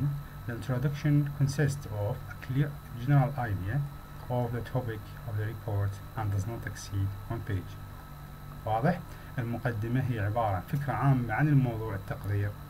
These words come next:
بشكل واضح ولا تزيد عن صفحة واحدة. عرض التقرير.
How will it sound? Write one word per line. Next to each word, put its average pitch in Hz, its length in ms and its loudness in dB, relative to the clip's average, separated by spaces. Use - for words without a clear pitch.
بشكل - 280 -2
واضح 131 520 4
ولا 135 220 6
تزيد 113 260 -2
عن 101 140 0
صفحة 139 320 0
واحدة. - 280 0
عرض 170 200 6
التقرير. 107 480 2